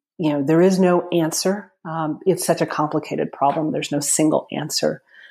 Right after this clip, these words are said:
but it makes sense to me that minimalism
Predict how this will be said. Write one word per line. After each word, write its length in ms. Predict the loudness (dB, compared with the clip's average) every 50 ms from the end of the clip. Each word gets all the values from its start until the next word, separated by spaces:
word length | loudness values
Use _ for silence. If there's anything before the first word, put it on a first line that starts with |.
| -20 _ _ 0
but 200 | 0 0 2 2 2
it 100 | 2 4
makes 300 | 4 4 2 2 0 -2
sense 380 | 0 2 4 4 2 2 -2 -4
to 140 | -2 -2
me 380 | 0 0 0 -2 -4 -6 -8 -12 _ _ _ _ _ _ _ _ _ _ _ 0
that 180 | 0 2 2
minimalism 960 | 4 4 4 6 4 4 4 4 2 2 0 0 0 0 0 0 0 -2 -2